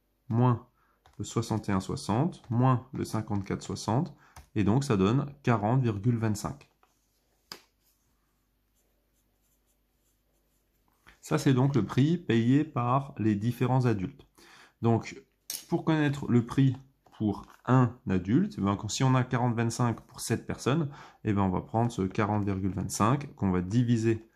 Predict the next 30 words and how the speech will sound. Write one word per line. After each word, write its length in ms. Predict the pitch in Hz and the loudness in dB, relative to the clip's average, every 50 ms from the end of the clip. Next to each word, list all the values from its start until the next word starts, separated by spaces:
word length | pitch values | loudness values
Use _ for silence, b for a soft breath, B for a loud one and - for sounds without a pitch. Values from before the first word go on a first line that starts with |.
| b b b b _ _ - | b b b b _ _ -14
par 120 | 92 - | -14 -12
sept, 420 | - - - 110 135 139 - - _ _ | -8 -2 0 0 0 -2 -4 -12 _ _
et 80 | - 104 | -2 0
donc 220 | 92 95 117 127 | 2 2 2 2
ça 80 | - 101 | 0 -2
fait 180 | 95 - 104 | -2 -2 -2
cinq 420 | 113 - - - 131 131 135 135 - | -2 -2 0 2 2 2 2 -2 -6
soixante-quinze 800 | - - - 113 110 - 101 95 90 - 98 92 101 113 113 131 - _ _ _ _ | -10 -6 -4 -4 -2 -2 -2 -2 -2 -2 0 0 0 -2 -4 -8 -14 _ _ _ _
par 180 | - 117 107 104 | -4 -4 -4 -4
adulte. 380 | 95 90 95 - - - _ _ _ _ _ _ _ _ - - - - _ _ _ _ _ _ _ _ _ _ _ _ _ _ _ _ _ _ _ _ _ _ _ _ _ _ _ _ _ _ _ _ _ _ _ _ _ _ _ _ _ _ _ _ _ _ _ _ _ _ _ _ _ _ _ _ _ _ _ _ _ _ _ _ _ _ _ _ _ _ _ _ _ _ _ _ _ _ _ _ _ _ | -6 -8 -8 -14 -16 -20 _ _ _ _ _ _ _ _ -20 -20 -20 -20 _ _ _ _ _ _ _ _ _ _ _ _ _ _ _ _ _ _ _ _ _ _ _ _ _ _ _ _ _ _ _ _ _ _ _ _ _ _ _ _ _ _ _ _ _ _ _ _ _ _ _ _ _ _ _ _ _ _ _ _ _ _ _ _ _ _ _ _ _ _ _ _ _ _ _ _ _ _ _ _ _ _
Voilà, 240 | - 98 92 87 - - | -2 -2 0 -2 -2 -2
et 80 | - 101 | 0 0
on 80 | 98 95 | 2 2
peut 120 | 98 101 | 2 2
donc 180 | 98 104 104 - | 2 2 0 -2
répondre 260 | 101 92 107 104 104 | -2 -2 -2 -2 -2
à 40 | 98 | -2
la 80 | 95 | -4
question. 320 | 95 - 98 - - 139 - B B B B B B B | -4 -6 -10 -12 -12 -16 -16 B B B B B B B
Alors 180 | 104 101 101 | -2 0 0
évidemment, 420 | 104 98 98 92 98 101 117 131 143 | 2 0 0 0 0 2 2 2 4
on 100 | 139 117 | 4 2
aurait 180 | 98 92 90 | 2 0 -2
pu 80 | - - | -4 -6
faire 180 | - - 113 107 | -6 -4 -2 -2
une 100 | 98 92 | -2 -2
succession 760 | 95 - - 113 107 - - - 107 107 - - 117 113 107 | -4 -4 -6 -6 -6 -6 -4 -4 -4 -4 -4 -4 -4 -2 -2
ici 340 | 104 101 - - 110 107 101 | -2 -4 -4 -4 -4 -4 -4
de 120 | 101 95 | -6 -6
calculs 580 | - - 98 95 92 - - 110 104 98 90 | -6 -4 -4 -4 -4 -2 0 2 2 2 0